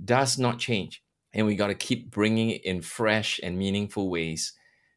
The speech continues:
to this generation that desperately needs it.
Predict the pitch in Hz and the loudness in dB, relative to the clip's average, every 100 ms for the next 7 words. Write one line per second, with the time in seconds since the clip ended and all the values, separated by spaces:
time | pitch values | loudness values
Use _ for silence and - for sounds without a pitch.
0 | - - 120 107 107 104 - 98 92 95 | -4 2 4 4 2 0 0 0 2 2
1 | 92 87 - 92 - - - 101 - - | 0 -2 -2 -4 -6 -10 -4 0 0 -2
2 | 101 95 98 95 95 _ _ _ 90 - | -4 -2 -2 -2 -4 _ _ _ -6 -4
3 | - 76 | -6 -8